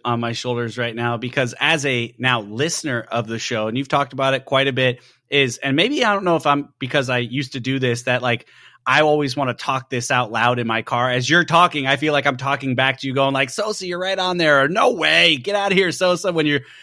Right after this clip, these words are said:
talking about stuff. And I'm sure with this topic, since you've touched on it so much, that the listeners have kind of been thinking through this a lot, whether they're on your side or against you. So I, I feel some pressure here to kind of represent the audience right now because we've been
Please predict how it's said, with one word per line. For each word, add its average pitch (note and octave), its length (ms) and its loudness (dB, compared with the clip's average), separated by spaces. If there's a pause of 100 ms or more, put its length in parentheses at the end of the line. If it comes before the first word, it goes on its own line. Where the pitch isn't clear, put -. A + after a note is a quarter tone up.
(100)
talking E3 280 4
about D3 200 4
stuff. C#3+ 260 2
And C#3 60 -2
I'm C3+ 120 0
sure E3 280 0
with B2+ 180 -4
this D#3 180 -4
topic, D3 380 -2
since B2 240 -8
you've B2 100 -10
touched C#3 260 -2
on C3+ 120 -4
it B2 120 -8
so C#3+ 220 -4
much, C3+ 320 -4
that B2 260 0 (220)
the C#3+ 120 -2
listeners D3 500 -2
have B2 220 -4
kind D3 220 -6
of C3+ 80 -4
been A#2+ 200 -2
thinking E3 420 -2
through D#3+ 320 0
this B2 360 -2 (280)
a C#3 80 2
lot, B2 360 4
whether A2+ 240 -2
they're A#2 200 0
on C3 220 2
your D3 140 -6
side C3 420 -2
or B2 160 -2
against B2+ 480 -4
you. A#2 80 -6
So A#2 160 -4
I, B2 200 0
I B2+ 120 0
feel E3 180 0
some F3 160 -2
pressure F3+ 380 -2
here C3 180 -2
to B2+ 80 0
kind C#3 200 -2
of A#2+ 160 -6
represent D3 580 0 (380)
the C#3+ 100 4
audience B2+ 600 2
right A#2+ 200 -2
now A#2 180 -4
because A#2 380 -6
we've D3 220 -4
been C#3+ 300 0